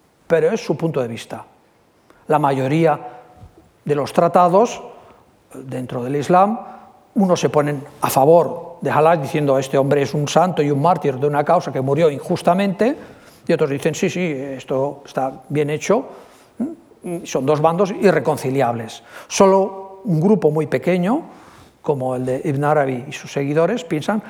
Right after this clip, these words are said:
que los dos bandos tenían razón. Así que <laughs> podemos empezar a pensar que este arte de la paradoja es llevado al límite constantemente por este señor. Pero no deja de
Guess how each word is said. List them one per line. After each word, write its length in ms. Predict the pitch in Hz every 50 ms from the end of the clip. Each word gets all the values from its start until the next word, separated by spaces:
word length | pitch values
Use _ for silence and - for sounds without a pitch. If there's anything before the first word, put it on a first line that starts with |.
| - - - -
que 100 | - 202
los 160 | 180 180 175
dos 200 | 190 190 170 139
bandos 360 | 160 151 147 151 190 208 208
tenían 360 | - 175 147 139 135 131 139
razón. 380 | 135 120 117 - - 117 120 - - _ _ _ _ _ _ _ _ _ _ _ _ _ _ _ _ _ _ _
Así 320 | - - - - - 160
que 340 | 143 - 160 180 208 - - - - - _ _ _ _ - - - - - - -
<laughs> 720 | - - - - - - - - - _ _ _ _ _
podemos 400 | - 160 151 151 156 180 175 165
empezar 440 | 156 147 - 147 127 - 160 180
a 120 | 180 151 -
pensar 680 | - 139 131 - 175 170 190 196 175 - - - - - - - - - -
que 400 | - - 156 175 226 - - - -
este 280 | 160 143 - - -
arte 260 | 160 240 311 - - 190
de 120 | 160 156
la 120 | 139 131
paradoja 760 | 131 143 135 127 131 165 185 180 - - 175 262 - - - - - - - _ _ _ _ -
es 180 | 165 165 147
llevado 640 | - 165 160 160 143 147 165 170 180 196 226 - -
al 180 | - 139 139 139
límite 360 | 156 165 160 156 - 214 175
constantemente 800 | - 151 143 - - 151 151 143 139 123 127 127 127 - 147 143
por 180 | 139 143 135
este 180 | 131 117 - 139
señor. 360 | 110 - 120 107 113 107 - - _ _ _ _ _ _ _ _ _ _ _ _ _ _ - _ _ _ - - _ _ _ -
Pero 240 | - 170 165 175
no 100 | 196 240
deja 240 | 254 226 - 190 180
de 60 | 175